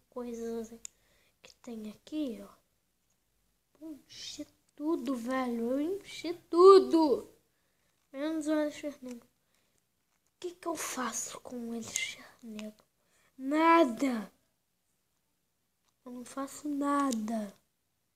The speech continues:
Cadê meu do velho? É, vamos logo atacar. Quer saber? Eu tô nem aí. A gente vai jogar uma partida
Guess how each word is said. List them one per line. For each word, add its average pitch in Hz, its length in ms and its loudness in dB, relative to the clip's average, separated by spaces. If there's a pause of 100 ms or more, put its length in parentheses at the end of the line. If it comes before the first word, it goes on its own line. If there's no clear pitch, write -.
(1600)
Cadê 349 260 -16
meu 285 680 -8 (1080)
do 240 260 -16
velho? 220 240 -12 (4000)
É, 571 260 10
vamos 571 320 10
logo 440 240 8
atacar. 294 460 -2
Quer 330 140 0
saber? 339 380 6
Eu 311 100 6
tô 277 120 0
nem 311 260 -2
aí. 196 220 0
A 214 60 -2
gente 277 200 -8
vai 339 380 0 (440)
jogar 269 280 0
uma 247 200 -2
partida 247 640 -6